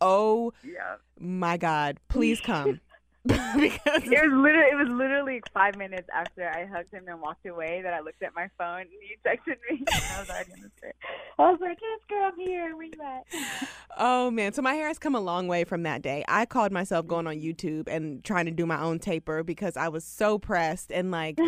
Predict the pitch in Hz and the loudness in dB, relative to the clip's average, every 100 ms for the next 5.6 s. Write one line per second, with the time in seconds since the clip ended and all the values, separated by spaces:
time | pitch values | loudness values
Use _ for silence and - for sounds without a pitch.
0 | 294 - 202 214 233 233 214 233 202 175 | 0 -2 2 2 2 0 0 2 2 0
1 | 214 - 196 190 180 196 240 311 247 - | -2 -4 -4 -2 0 0 2 2 2 -2
2 | 185 302 349 226 - _ _ - - 202 | -4 -2 2 0 -2 _ _ -20 -6 -2
3 | 247 285 247 208 202 233 285 247 220 208 | 0 0 -2 -2 0 2 2 -2 -4 -4
4 | 196 208 233 170 202 208 277 330 190 226 | -6 -4 -2 -2 -2 0 0 0 0 0
5 | 247 233 214 208 151 120 | 0 -2 -6 -6 -10 -12